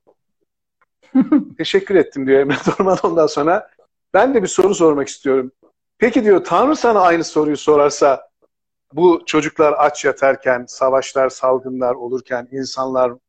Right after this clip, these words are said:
Speaker 2: mazlumlar gözü yaşlı, hayatlarından bedbaht hale gelmişken sen ne yapıyordun?" diye sana sorarsa sen ne diyeceksin diyecek, gene alkış koptu diyor. <laughs> Bu toplumu da bir türlü anlayamadım diyor.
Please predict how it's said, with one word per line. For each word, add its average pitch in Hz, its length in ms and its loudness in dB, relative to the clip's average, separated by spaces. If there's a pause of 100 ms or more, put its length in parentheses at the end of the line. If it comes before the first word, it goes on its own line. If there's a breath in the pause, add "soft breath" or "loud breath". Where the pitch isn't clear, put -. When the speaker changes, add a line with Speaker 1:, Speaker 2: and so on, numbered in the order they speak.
Speaker 2:
mazlumlar 123 720 -2 (460)
gözü 127 340 0
yaşlı, 123 640 0 (260)
hayatlarından 123 800 -2 (920)
bedbaht 127 420 -2
hale 123 220 0
gelmişken 120 580 -4 (340)
sen 240 420 0
ne 226 60 4
yapıyordun?" 139 560 0
diye 131 260 -2 (300)
sana 190 340 0
sorarsa 151 440 0
sen 214 320 0
ne 190 100 2
diyeceksin 175 340 -2
diyecek, 208 280 -2
gene 277 180 6
alkış 254 300 2
koptu 165 340 -2
diyor. 370 200 0
<laughs> - 440 -6
Bu 240 100 2
toplumu 427 440 4
da - 100 6
bir 359 100 -2
türlü 226 180 2
anlayamadım 214 600 4
diyor. 165 140 2